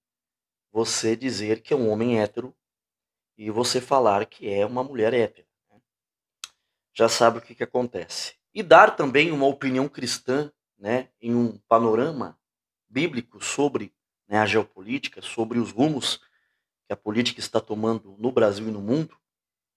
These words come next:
aqui no país está sendo considerado crime. É, as pessoas estão preocupadas comigo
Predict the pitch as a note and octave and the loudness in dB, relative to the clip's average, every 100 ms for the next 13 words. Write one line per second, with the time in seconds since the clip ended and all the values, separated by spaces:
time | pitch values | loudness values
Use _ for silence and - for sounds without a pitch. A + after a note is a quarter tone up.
0 | _ _ _ _ _ G2 - B2 B2 A#2 | _ _ _ _ _ -10 -2 -2 4 4
1 | G#2+ A2 A#2 A2 A2+ - A2+ A2+ A2+ A2 | 4 0 -10 -8 -8 -8 -10 -12 -12 -12
2 | G#2+ G#2 G2+ A2 - G2+ E2+ D#2+ _ _ | -4 0 0 -2 -10 -12 -12 -14 _ _
3 | _ _ _ _ _ _ G#2 A2 A2 - | _ _ _ _ _ _ 2 4 4 0
4 | - - F#3 F3 F#3 F3+ - F#3 F3+ F#3 | -4 2 2 2 0 0 0 2 2 2
5 | F3 - B2+ B2 A2 - G#2 C3 C3+ G2+ | 2 6 8 8 2 -8 -6 -6 -6 -14
6 | F2+ | -20